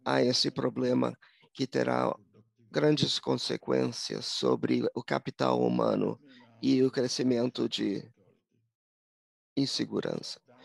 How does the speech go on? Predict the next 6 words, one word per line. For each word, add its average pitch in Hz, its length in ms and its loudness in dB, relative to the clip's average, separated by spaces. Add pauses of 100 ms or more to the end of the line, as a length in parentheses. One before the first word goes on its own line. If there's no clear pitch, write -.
(340)
Agora, 139 380 2
segurança 147 920 2 (460)
sobre 123 680 -2 (1120)
alimentos 123 680 4
e 123 80 0
comidas. 120 720 0